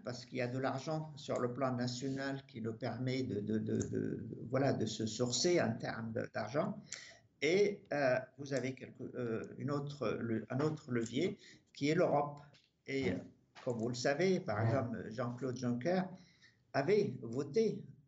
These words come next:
une somme très importante, je crois que de l'ordre de cent milliards, qui n'est toujours pas complètement consommée. Donc, on a ça.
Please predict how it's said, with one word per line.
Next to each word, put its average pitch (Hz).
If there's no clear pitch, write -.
une 127
somme 123
très 190
importante, 156
je -
crois 135
que -
de 123
l'ordre 131
de 117
cent 165
milliards, 127
qui 139
n'est 120
toujours 170
pas 160
complètement 127
consommée. 110
Donc, 123
on 117
a 107
ça. -